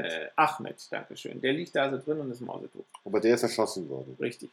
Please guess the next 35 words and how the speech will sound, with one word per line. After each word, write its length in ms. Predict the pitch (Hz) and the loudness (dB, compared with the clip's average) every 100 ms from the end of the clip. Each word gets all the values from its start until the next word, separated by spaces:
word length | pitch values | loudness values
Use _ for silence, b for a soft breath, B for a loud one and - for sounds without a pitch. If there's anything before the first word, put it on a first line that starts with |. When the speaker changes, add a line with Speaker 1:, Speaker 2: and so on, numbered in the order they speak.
| - | -4
Speaker 1:
also 180 | 120 123 | -2 0
das 300 | 127 127 - | 0 -2 2
war 100 | 127 | 2
nicht 220 | 147 - | 0 -4
der, 100 | - | -4
äh, 320 | 90 90 - | -4 -4 -4
elektrische 500 | 131 135 - 135 - | -2 -2 -4 -10 -10
Fluch 240 | - 151 147 | -6 -6 -6
des 180 | 127 - | -10 -2
Pharao, 560 | 156 160 147 143 135 | 0 2 0 0 -2
sondern 600 | 131 120 123 120 120 110 - _ - | -4 -4 -2 -2 -4 -10 -14 _ -8
ein, 420 | - 50 - 139 - _ _ _ _ _ _ _ _ _ _ | -6 -6 -8 -12 -18 _ _ _ _ _ _ _ _ _ _
eine 260 | - - - | -10 -10 -10
Kugel. 400 | - - - - _ _ _ _ - | -12 -8 -8 -10 _ _ _ _ 4
Äh, 300 | 143 147 147 | 6 6 6
jedenfalls 440 | 190 185 180 175 | 6 6 4 4
unter 200 | 208 208 | 4 4
der 120 | 196 170 | 6 8
Leiche 320 | 165 175 175 | 8 6 0
finden 260 | 180 175 | -2 -2
sie 80 | 156 | 0
ein 80 | 135 | -2
frisches 300 | 131 143 127 | -2 -8 -6
Bohrloch 460 | - 185 208 208 - | 2 4 4 2 -2
und 80 | - | -6
unter 220 | 170 165 | -6 -4
dem 140 | 156 | -4
Sarkophag 680 | 143 - - 131 143 139 139 | 0 0 -2 -2 4 4 4
ist 120 | 139 | -6
eine 140 | 131 | -10
Vertiefung, 760 | - - - 151 156 214 233 - | -10 -12 -10 -10 0 2 2 0
aber 260 | - 131 143 | 2 2 2
die 100 | - | -2
ist 140 | - | -8
leer, 340 | 123 147 226 | 0 4 4